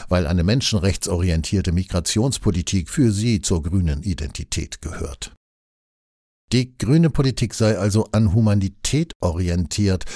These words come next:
und eine Menschenrechtsorientierung gehört gar zur Identität, so die hartnäckige und wohlgepflegte Legende.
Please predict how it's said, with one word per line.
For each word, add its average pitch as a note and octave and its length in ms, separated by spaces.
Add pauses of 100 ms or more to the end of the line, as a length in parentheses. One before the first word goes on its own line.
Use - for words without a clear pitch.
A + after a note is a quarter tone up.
(140)
und G#2+ 160
eine G#2+ 160
Menschenrechtsorientierung G#2+ 1700
gehört G#2 420
gar F#2 220
zur G2 260
Identität, G2 960 (320)
so B2 180
die G#2+ 160
hartnäckige G#2 760
und A#2 240
wohlgepflegte D#2 760
Legende. - 640